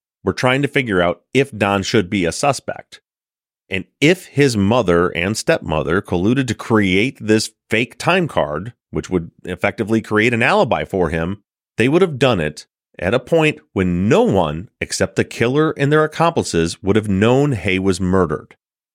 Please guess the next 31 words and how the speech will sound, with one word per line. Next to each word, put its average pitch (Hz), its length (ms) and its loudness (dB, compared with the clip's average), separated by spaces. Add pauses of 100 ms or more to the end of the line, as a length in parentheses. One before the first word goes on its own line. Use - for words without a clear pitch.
(200)
And 87 260 -2
only 147 460 2
the 156 160 -2
killer 90 460 0
would 98 220 0
have 95 280 -2
known 90 640 0 (300)
that 80 120 -10
they 95 140 2
needed 80 380 -2
an 92 120 -2
alibi 95 440 0
at 73 120 -6
that 73 220 -4
point. - 440 -12 (1080)
Now, - 60 -6
you 95 240 0
can 165 220 -2
do 175 180 2
with 170 180 2 (100)
all 123 220 2
of 170 120 -2
that 95 320 0
whatever 82 360 -2
you 165 140 0
want, 104 380 -4
but 82 140 -2
those 139 280 2
are 110 220 2
the 110 100 -4
facts. - 560 -6